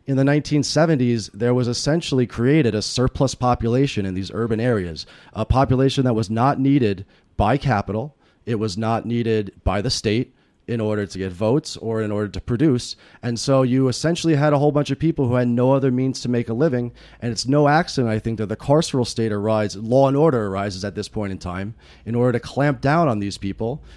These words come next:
And in many cases, for millions and millions of people, arrest them and throw them into prison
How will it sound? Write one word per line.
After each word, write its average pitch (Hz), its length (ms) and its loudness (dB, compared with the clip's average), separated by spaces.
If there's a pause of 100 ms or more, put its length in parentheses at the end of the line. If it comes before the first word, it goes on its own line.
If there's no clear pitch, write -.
(140)
And 110 460 -2
in 110 280 -6
many 107 240 -4
cases, 123 340 -4
for 123 120 -2
millions 120 340 0
and 127 80 0
millions 131 240 2
of 131 80 -6
people, 156 400 2
arrest 107 380 -2
them 139 180 2
and 127 100 -2
throw 120 200 0
them 131 80 0
into 135 160 2
prison 127 480 0